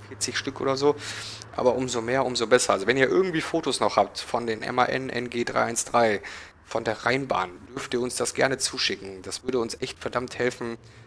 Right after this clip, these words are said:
äh, den Bus noch früher fertigzustellen, als wir dann irgendwann die Drehgenehmigung bekommen. Wenn der Bus denn dann überhaupt noch da ist, wenn wir die Drehgenehmigung bekommen. Weil wegen Coronavirus aktuell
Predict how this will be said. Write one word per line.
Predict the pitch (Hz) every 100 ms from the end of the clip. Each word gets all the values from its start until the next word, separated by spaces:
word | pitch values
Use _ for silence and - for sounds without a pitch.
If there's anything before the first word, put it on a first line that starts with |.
| - -
äh, | 113
den | 113 110 110
Bus | 127 - -
noch | 120 113
früher | - - 156 147
fertigzustellen, | 131 131 - - - 110 - 120 120 120 110 85
als | 113 110 -
wir |
dann | 110 107
irgendwann | 147 131 113 113
die | 113
Drehgenehmigung | 107 127 120 95 92 98 98
bekommen. | 95 - 110 123 123 - -
Wenn | 123 135
der | 131
Bus | 113 139 -
denn | 107
dann | 110
überhaupt | 113 113 120 -
noch | 104
da | - 127
ist, | - - - - - - - -
wenn | 110 104
wir |
die | 101
Drehgenehmigung | 101 104 101 98 98 95
bekommen. | 92 - 92 92 95
Weil | 104 104
wegen | 113 113 104
Coronavirus | - - 120 123 120 117 113 -
aktuell | - - - 113 113